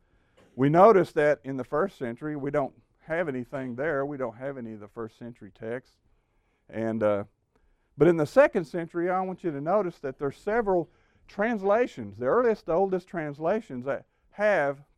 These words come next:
Mark sixteen, verses nine through twenty in them. And you can see them there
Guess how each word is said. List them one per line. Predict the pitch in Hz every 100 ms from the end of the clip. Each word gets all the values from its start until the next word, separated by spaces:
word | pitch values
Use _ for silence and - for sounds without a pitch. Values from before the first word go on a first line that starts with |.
| _
Mark | 123 151 143 -
sixteen, | - 180 _ 196 175
verses | 139 139 - 123
nine | 131 127 139
through | 127
twenty | 123 160 165 117 110 _ _ _ _ -
in | 151 160
them. | 107 98 _ _ _ _ _ _ _ _ _ _ _ _ _ -
And | 107
you | 120
can | 127 117
see | - 143
them | 123 120
there | 120 117 117